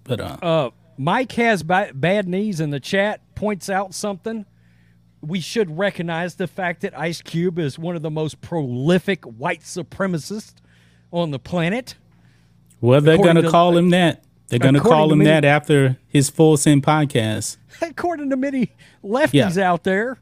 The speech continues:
Speaker 2: Yeah.
Speaker 1: Now, I'm gonna be real about Ice Cube and his politics. His politics don't align with me. His, uh, contract with Black America, I did a video on a while ago, and I don't remember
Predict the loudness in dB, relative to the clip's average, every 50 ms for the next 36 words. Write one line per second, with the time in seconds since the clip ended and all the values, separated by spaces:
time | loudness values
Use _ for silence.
0 | _ _ -6 -4 -2 -2 -2 -4 -6 -10 _ _ _ _ _ _ _ _ _ _
1 | _ _ _ _ 2 4 4 4 2 _ 0 2 4 6 6 4 4 4 2 4
2 | 4 4 4 4 4 2 0 0 -2 -4 -4 0 0 0 0 0 0 2 2 2
3 | 4 2 0 0 -2 -4 -2 -2 0 0 2 0 0 2 0 0 0 0 -4 -8
4 | -8 -8 _ _ _ _ _ _ _ _ _ _ _ _ _ _ _ _ _ _
5 | _ _ _ _ _ _ _ _ _ _ 2 4 4 4 4 -2 0 0 0 0
6 | 2 -2 -2 0 0 0 0 0 -2 -4 -4 -4 -6 -10 _ _ _ _ _ _
7 | _ _ _ _ _ -12 -2 2 4 4 4 4 4 2 2 0 0 0 2 0
8 | 0 0 -2 -2 -6 _ _ _ _ -6 -4 -4 -4 -2 -2 -2 -2 -2 -4 -8
9 | -14 _ _ _ _ _ _ _ _ _ _ _ _ _ 2 2 4 4 2 0
10 | 0 -4 -4 0 2 4 4 4 2 2 2 2 2 2 0 -2 -2 0 2 0
11 | 0 2 2 0 2 2 0 0 -2 -2 2 2 2 2 2 2 2 2 2 0
12 | 0 -2 -2 -2 -2 -2 -2 -2 -4 -4 -6 -6 -8 -10 _ _ _ _ _ _
13 | _ _ _ _ _ 0 2 2 2 2 2 2 4 4 4 4 4 4 2 2
14 | 0 -4